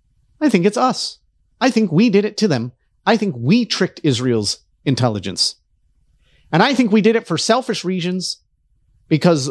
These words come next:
the globalists know that, A, and America knows that we poisoned the whole world, and the whole world is waking up to, "Wow, America killed us all."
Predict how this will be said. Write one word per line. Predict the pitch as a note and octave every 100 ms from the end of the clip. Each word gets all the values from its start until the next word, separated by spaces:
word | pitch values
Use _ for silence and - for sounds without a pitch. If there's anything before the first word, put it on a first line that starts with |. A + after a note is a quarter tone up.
| -
the | C3
globalists | A#2+ E3 A#3+ G#3 G#3 - D3
know | D#3 D#3+
that, | C3+ B2 -
A, | E3+ G3 A#3+ A3+ _ _ _ _
and | C3
America | C#3+ D#3+ A3 -
knows | C3+ A#2+ A2+ B2 - _ _ _ B2+
that | C3 B2 -
we | C3+ F#3
poisoned | - A#3 A#3+ A3+
the | F#3+
whole | F#3+ A3+
world, | D#3+ D#3+
and | C#3+
the |
whole | C#3+ G#3+
world | F#3 E3+ D3
is | C#3 B2 A2
waking | G#2 G2 D#3+ A#3 A3+ F#3+
up | -
to, | E3 C#3+ C3 _ _
"Wow, | - A3+ G3
America | F3 B3 -
killed | C3 - D4 F#3
us | C#3+
all." | C3 G#2+ D#3+